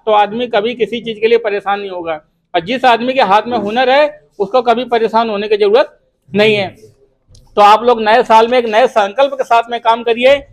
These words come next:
अच्छा काम करिए और सीख करके जाना है, इस बात का हमसे वादा करना है कि जितने भी सारे लोग हैं सब लोग proper तरीके से सीख करके जाओगे। कोई problem, कोई दिक्कत, कोई परेशानी आए, आप personal level पे किसी भी चीज़ की दिक्कत है,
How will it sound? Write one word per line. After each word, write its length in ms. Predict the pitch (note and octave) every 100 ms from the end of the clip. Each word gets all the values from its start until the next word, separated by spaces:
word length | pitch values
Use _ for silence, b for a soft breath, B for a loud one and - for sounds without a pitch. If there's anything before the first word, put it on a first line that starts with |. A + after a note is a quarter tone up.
| - -
अच्छा 260 | F#3+ C4
काम 260 | C#4 B3+ B3+
करिए 320 | A#3+ A#3 B3
और 360 | A#3 G#3 B3+ C4
सीख 520 | - - B3 C#4+ -
करके 260 | C#4+ C4+
जाना 280 | B3 A#3 C4
है, 240 | B3+ G3+ -
इस 140 | A#3
बात 280 | A3 A3+ A#3
का 60 | A#3
हमसे 240 | G#3+ A3
वादा 300 | G#3 F#3+ G3
करना 240 | F#3 E3+ D#3+
है 100 | D3 _ _ _ _ -
कि 80 | A3
जितने 320 | A3 G#3+ C4+
भी 100 | C4+
सारे 280 | A#3+ A#3 B3
लोग 220 | B3 A#3+
हैं 120 | C#4
सब 220 | - A#3+ B3
लोग 160 | A#3+
proper 320 | A#3 A#3 B3
तरीके 320 | A#3+ A#3+ A#3 A#3+
से 120 | A#3+
सीख 220 | A3 A3+
करके 200 | A3+ A3
जाओगे। 340 | G#3 F#3 F3+ D#3+ _ _ _
कोई 220 | - C#4+
problem, 460 | C#4+ C4 C4 C4 B3
कोई 340 | G3+ A#3 D4
दिक्कत, 420 | C4+ C4 C4 A#3 -
कोई 180 | B3+ D#4
परेशानी 560 | C4+ B3+ A#3+ B3 A#3+
आए, 140 | A#3 G3+
आप 260 | A#3+ B3+ C#4
personal 260 | C4 C4
level 340 | D#4 C4+ B3 A3
पे 140 | A3+
किसी 320 | A3+ C4 D#4
भी 100 | D#4
चीज़ 160 | D4+ C#4+
की 140 | D4
दिक्कत 300 | B3+ A#3+ A#3+
है, 140 | G#3+